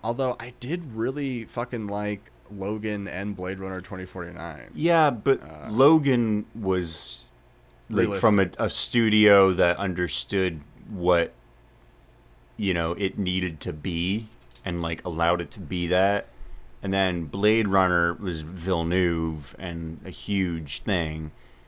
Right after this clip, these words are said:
Speaker 2: And then,
Speaker 1: Mm-hmm.
Speaker 2: like, American Gods, it's like, well, I, I didn't s-, like, who the fuck saw American Gods? Did people
Speaker 1: Yeah,
Speaker 2: like
Speaker 1: I, I,
Speaker 2: American Gods?
Speaker 1: I do,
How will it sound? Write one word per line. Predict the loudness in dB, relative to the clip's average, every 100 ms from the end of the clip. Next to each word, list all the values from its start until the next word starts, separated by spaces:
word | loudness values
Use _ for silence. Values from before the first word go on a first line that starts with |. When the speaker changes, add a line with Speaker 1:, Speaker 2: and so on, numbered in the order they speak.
| -20 -20 -10
Speaker 2:
And | -4 0
then, | 0 0
Speaker 1:
Mm-hmm. |
Speaker 2:
like, | 0 -2 -2
American | 0 0 -2 0
Gods, | 4 6 4 0
it's | -6
like, | -4 -4
well, | -6 -6
I, | -6 -6
I | -6
didn't | -4 -4
s-, | -6 -6 -6 -8 -8 -12
like, | -18
who | -10 -8
the | -8
fuck | -10 -14 -14 -12
saw | -10 -10 -10
American | -12 -14 -14 -14
Gods? | -14 -16 -18 -18 -14
Did | -12 -10
people | -8 0
Speaker 1:
Yeah, | 2
Speaker 2:
like | 2 0
Speaker 1:
I, |
I, | -2
Speaker 2:
American | 0 0 -2 -6
Gods? | -6 -8 -10 -2
Speaker 1:
I | -2
do, | -2